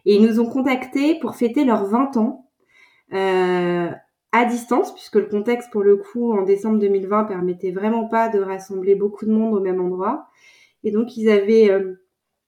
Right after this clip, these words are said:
pour objectif de réunir, euh, euh, plus d'une centaine de personnes à distance pendant deux heures pour, euh, faire une fête, euh, créer un moment extraordinaire, à la fois de manière ludique,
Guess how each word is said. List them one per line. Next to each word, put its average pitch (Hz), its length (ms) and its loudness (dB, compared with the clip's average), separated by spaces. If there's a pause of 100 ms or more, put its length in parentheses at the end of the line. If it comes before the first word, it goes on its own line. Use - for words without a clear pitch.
(200)
pour 214 160 6
objectif 220 720 6
de 220 100 8
réunir, 226 840 4
euh, 196 280 4 (720)
euh, 185 160 -4
plus 185 200 -8
d'une 233 180 4
centaine 262 460 0
de 240 100 2
personnes 233 520 -2
à 214 80 2
distance 233 680 -4
pendant 240 280 0
deux 220 260 2
heures 247 340 0 (100)
pour, 254 240 -2
euh, 208 60 0
faire 269 240 -2
une 247 120 2
fête, - 600 -8 (600)
euh, 185 600 0
créer 240 300 0
un 240 80 2
moment 233 320 2
extraordinaire, 240 960 -2
à 220 120 0
la 208 160 0
fois 240 300 -4
de 226 60 -2
manière 196 380 2
ludique, 240 800 0